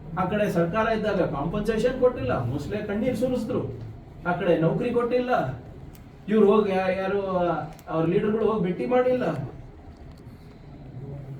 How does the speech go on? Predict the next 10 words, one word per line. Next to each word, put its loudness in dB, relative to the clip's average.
ಬಹಳ 2
ಸ್ಪಷ್ಟವಾಗಿ 4
ಹೇಳಿದ್ದಾರೆ, 6
ಸಮಾಜದ 0
ಹೆಸರು 0
ತಗೊಂಡಿದ್ದಾರೆ, 0
ಸಮಾಜದ 0
ಲೀಡರ್ 2
ಹೆಸರು -2
ತಗೊಂಡಿದ್ದಾರೆ. 0